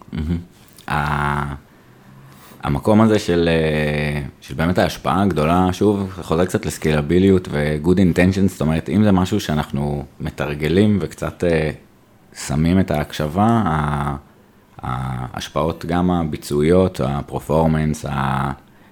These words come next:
גם בסוף הרבה פעמים מנהלים ומנכ"לים רוצים לדבר ב-,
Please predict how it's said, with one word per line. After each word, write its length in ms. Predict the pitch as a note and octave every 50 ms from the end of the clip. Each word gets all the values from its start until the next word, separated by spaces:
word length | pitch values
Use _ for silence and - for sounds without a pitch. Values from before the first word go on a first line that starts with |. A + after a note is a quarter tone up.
| - -
גם 100 | B1+ D#2+
בסוף 280 | F2+ - F2 F2 - E2+
הרבה 160 | E2+ E2 D#2+
פעמים 300 | - E2+ E2 E2 E2+ E2
מנהלים 460 | D#2+ D2+ D2+ C#2+ D2 D#2 F2+ G2+ F#2+ E2
ומנכ"לים 460 | D2+ D2+ D2 D2 - G#2 G#2+ G#2+ F#2+
רוצים 260 | E2 D#2+ - E2+ E2+
לדבר 520 | E2+ D#2+ D#2 D2+ D2 D2+ D#2 D#2 D#2 D#2 D#2 D2+
ב-, 300 | D2+ D2+ D2 C#2+ C#2